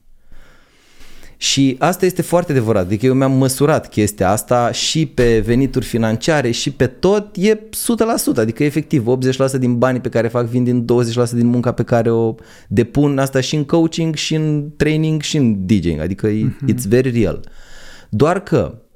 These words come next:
Speaker 1: pentru o persoană ca mine, care are tendința să se supra-solicite și să muncească mai mult decât are nevoie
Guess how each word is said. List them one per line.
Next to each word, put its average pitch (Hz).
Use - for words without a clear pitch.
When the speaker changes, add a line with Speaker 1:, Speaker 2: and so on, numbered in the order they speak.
Speaker 1:
pentru 120
o 117
persoană 147
ca 160
mine, 127
care 95
are 110
tendința 135
să 131
se 113
supra-solicite 120
și 92
să -
muncească 95
mai 104
mult 113
decât -
are 101
nevoie 92